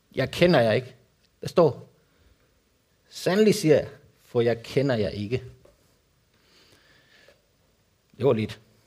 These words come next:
Yes. Det var så historien. Er vi med på det nu? Jeg har lige lidt tid nu. Det var så lige historien, og hvorfor det var på den måde sådan der, og ikke som vores bryllup nu her. Nu kommer, hvad kan det være, det her?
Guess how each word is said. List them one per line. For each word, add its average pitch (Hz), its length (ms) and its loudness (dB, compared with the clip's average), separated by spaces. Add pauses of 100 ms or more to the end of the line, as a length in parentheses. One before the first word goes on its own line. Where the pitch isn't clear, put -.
(580)
Yes. - 320 -10 (260)
Det 214 80 6
var 185 160 6
så 196 120 6
historien. 156 540 2
Er 143 100 0
vi 165 100 2
med 220 140 6
på 254 160 6
det 220 120 6
nu? 247 120 4 (1000)
Jeg 143 100 4
har 165 140 4
lige 160 400 4
lidt 202 220 0
tid 147 180 -4
nu. 139 180 -2 (1000)
Det 247 80 6
var 220 60 4
så 233 140 4
lige 214 120 4
historien, 208 260 6
og 170 100 2
hvorfor 240 240 4
det 190 120 6
var 185 100 8
på 180 140 2
den 202 200 4
måde 202 200 6
sådan 175 220 2
der, 139 140 4 (400)
og 147 160 6
ikke 170 140 -2 (140)
som 135 220 -2
vores 175 180 4
bryllup 131 320 2
nu 113 140 -4
her. 113 120 -4 (840)
Nu 180 120 6
kommer, 151 320 2
hvad 180 140 4
kan 202 160 4
det 185 140 4
være, 165 220 6
det 151 120 4
her? 127 180 4